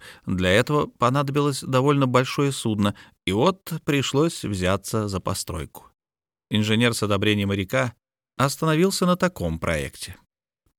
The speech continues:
Длина судна будет равна тридцати пяти футам, ширина девяти,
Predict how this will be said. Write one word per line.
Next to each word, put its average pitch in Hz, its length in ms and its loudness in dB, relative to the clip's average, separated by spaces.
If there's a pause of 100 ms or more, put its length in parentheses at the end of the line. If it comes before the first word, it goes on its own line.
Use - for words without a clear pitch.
(240)
Длина 98 440 0
судна 170 380 0
будет 143 440 -2
равна 101 480 2 (340)
тридцати 107 520 -2
пяти 95 300 -6
футам, 82 440 -8 (320)
ширина 104 480 2
девяти, 110 540 -2